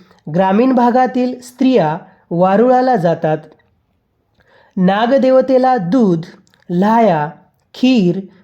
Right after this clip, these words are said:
भात इत्यादी नैवेद्य दाखवतात. कालिया नागाचा पराभव करून यमुना नदीच्या पात्रातून भगवान श्रीकृष्ण सुरक्षित वर आले,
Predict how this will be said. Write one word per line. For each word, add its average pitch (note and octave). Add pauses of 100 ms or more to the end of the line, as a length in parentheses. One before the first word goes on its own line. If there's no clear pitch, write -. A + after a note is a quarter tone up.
(140)
भात F3+ (360)
इत्यादी A#3
नैवेद्य G3+ (240)
दाखवतात. D#3+ (1400)
कालिया A#3+
नागाचा A#3+
पराभव A3+
करून A3+ (340)
यमुना G3+
नदीच्या C4
पात्रातून G#3+ (420)
भगवान A3+
श्रीकृष्ण B3+ (360)
सुरक्षित B3
वर A#3+
आले, G3+